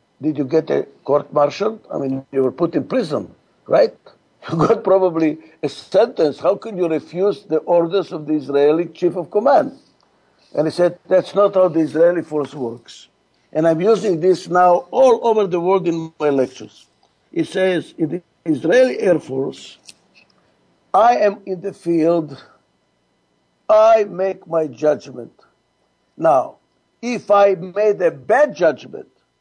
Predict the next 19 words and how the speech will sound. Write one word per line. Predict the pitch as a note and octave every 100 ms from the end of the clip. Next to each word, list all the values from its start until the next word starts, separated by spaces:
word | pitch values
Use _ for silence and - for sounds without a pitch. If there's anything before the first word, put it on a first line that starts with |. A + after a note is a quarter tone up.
| _ _ _ _ _ _ _ _
I | D#3
go | C#3 D#3
to | D#3 D3+
prison. | - A#2+ F2 _ - _ _ _ _ _
If | F3 D#3
I | E3+
made | F#3+ A3+ E3+
a |
good | C#3 B2+ C4 A#3+ - _
judgment, | C3+ C3 D3 C#3+ C3+ _ _ _ _ _ -
I | E3
get | D3+ E3 D#3
a | D#3
recommendation. | C#3 D3 C#3 B2 A#2 G#2+ - - _ _ _ _ _ _ _ _
I | D#3
don't | E3 F#3+ G#3 C#3
have | G#3+ B3+ -
to | A3
follow. | - E3 D3 B2+ -